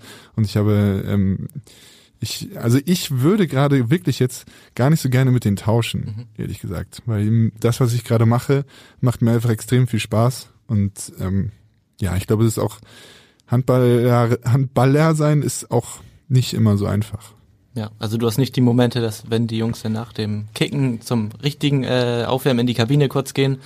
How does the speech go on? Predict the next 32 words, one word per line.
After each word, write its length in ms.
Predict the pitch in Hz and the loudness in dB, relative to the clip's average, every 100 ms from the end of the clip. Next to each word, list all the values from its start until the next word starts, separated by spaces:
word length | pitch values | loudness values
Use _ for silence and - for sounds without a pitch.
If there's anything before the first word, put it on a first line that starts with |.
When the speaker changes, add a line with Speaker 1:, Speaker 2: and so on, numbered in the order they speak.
| - | -12
Speaker 1:
<laughs> 200 | - 110 | -4 -2
Speaker 2:
und 120 | 117 131 | 0 2
du 40 | |
dein 180 | 127 117 | 4 4
Video 220 | 147 156 | 4 4
schneidest, 400 | - 131 131 - | 4 2 2 -2
dass 140 | 113 | -2
du 200 | - 120 | 0 0
den 160 | 110 123 | 2 2
Moment 280 | 127 123 120 | 4 4 2
hast, 240 | 120 - | -2 -2
äh, 340 | 110 110 - - | -4 -4 -4 -4
oh, 120 | - | -2
jetzt 180 | 120 113 | -2 0
würde 120 | 123 | -2
ich 100 | 110 | 0
auch 160 | 123 127 | -2 -2
gerne 220 | 120 113 | -2 -2
in 60 | 107 | -2
die 80 | 107 | -2
Kabine 380 | 110 135 127 | -2 0 0
gehen 280 | 117 120 120 | 0 -2 0
und, 260 | 104 107 110 - - - - _ _ | 0 -2 -4 -18 -20 -20 -20 _ _
äh, 340 | 107 104 107 | -4 -2 -2
Teil 200 | 107 120 | 0 0
dieser 180 | 120 117 | 2 2
Mannschaft 320 | 127 143 151 | 2 2 -2
sein, 260 | - 139 156 | -2 -2 -2
oder, 360 | 131 117 - - - | -2 -4 -4 -10 -20
äh, 100 | - - | -16 -14
sp-, 80 | - - | -16 -12
me-, 340 | - 123 180 | -4 -4 -4